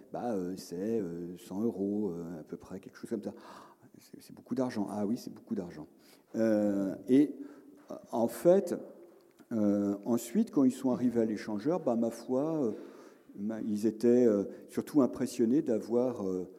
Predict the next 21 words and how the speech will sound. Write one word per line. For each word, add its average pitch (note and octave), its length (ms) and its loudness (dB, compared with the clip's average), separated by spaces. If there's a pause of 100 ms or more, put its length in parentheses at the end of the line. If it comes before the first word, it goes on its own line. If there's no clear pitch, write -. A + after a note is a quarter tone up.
(460)
euh, F2 520 -8 (100)
trois G#2 200 -6
cents G#2 200 -4
sièges F#2+ 360 -4
vides. B2 400 -4
Et F2+ 60 -8
ils F2+ 140 -6
disaient, « G2 320 -4 (160)
Et, F#2 340 -4
et F#2 40 -6
un F#2+ 80 -6
grand A2+ 200 -6
plateau, G2+ 300 -6
il D3+ 60 -2
y - 20 -4
a G#2+ 40 -4
un G2 40 -8
grand G2+ 140 -10
plateau A2 340 -4
à G#2 40 -2
l'échangeur, G2+ 640 -6